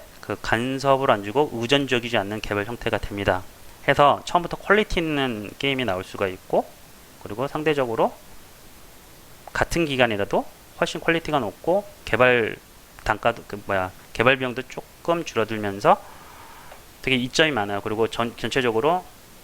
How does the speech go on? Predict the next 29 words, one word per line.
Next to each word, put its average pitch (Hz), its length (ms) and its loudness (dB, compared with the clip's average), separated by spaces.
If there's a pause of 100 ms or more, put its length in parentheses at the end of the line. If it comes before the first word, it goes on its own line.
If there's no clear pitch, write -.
(240)
그 95 340 -2
업무 135 240 4
부하도 110 480 2 (640)
한쪽으로 165 300 -2
쏠리는 180 400 -2
것들도 120 400 -6
다 101 140 0
없어지게 - 440 -6
되는. 92 220 -12 (100)
그래서 127 300 0 (400)
유니티가 170 500 2
나오면서 107 640 0
이런 101 160 -4
문제들이 101 340 -4
다 - 80 -6
해결됐다라고 104 800 -2
생각하시면 120 520 -6
돼요. 98 440 -4
해서 139 320 4 (500)
자, 131 60 4
가장 175 480 2
개발의 135 340 4
궁극적인 123 500 -2
목표는 113 440 -2
뭐냐면 101 480 0 (600)
각 - 300 2
파트별로, 120 960 -2
역할이라는 143 540 2
파트별로 131 760 2